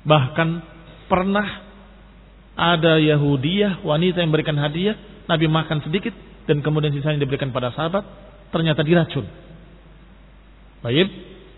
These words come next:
Tetapi apakah setelah itu jadi haram? Oh, sudah ternyata diracun. Udah, besok-besok haram, jangan dimakan lagi. Tidak. Ayatnya tidak berubah dan Nabi tidak merubah hukum tadi.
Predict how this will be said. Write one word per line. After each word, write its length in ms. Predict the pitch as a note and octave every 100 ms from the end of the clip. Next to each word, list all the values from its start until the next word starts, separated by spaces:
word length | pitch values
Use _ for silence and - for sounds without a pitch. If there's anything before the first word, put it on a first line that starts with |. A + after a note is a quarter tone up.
| - - - - - - -
Tetapi 360 | G#3+ C4+ C4+ C4+
apakah 640 | C4 - C#4+ C4+ C4+ A#3+
setelah 320 | A3 A#3+ A#3 A#3
itu 240 | C4+ B3
jadi 240 | A3 A3+
haram? 480 | F#3 A3+ A#3 D4 G4 - - - - - - - - - - - - - - - -
Oh, 640 | - - F#3+ F#3+ F#3+ F#3 F#3 -
sudah 240 | F#3 F3+ -
ternyata 640 | F3+ F3+ F#3+ F3+ F#3+ F#3 - -
diracun. 480 | D#3+ E3 G3+ E3 F3+ - -
Udah, 400 | G#3+ G3+ - -
besok-besok 480 | G3 G#3+ G3+ A3 - - - -
haram, 400 | C#4+ C4+ D3+ C3
jangan 240 | G#3+ G#3+
dimakan 400 | F#3+ F#3 E3+ F3+
lagi. 160 | C3+ A2+ -
Tidak. 240 | D#3+ A#2+ - - - - - - - - - -
Ayatnya 560 | F3+ F#3+ G#3+ A3+ G3+ G3+
tidak 320 | - F#3+ D#3
berubah 640 | D3+ D3+ B2+ D3 D#3+ - D3
dan 240 | C#3+ D3
Nabi 320 | F#3+ F#3 E3
tidak 320 | D#3 F3 F3
merubah 320 | E3 E3 D#3+ C3+
hukum 400 | C#3+ C#3+ C3 B2
tadi. 240 | G#2+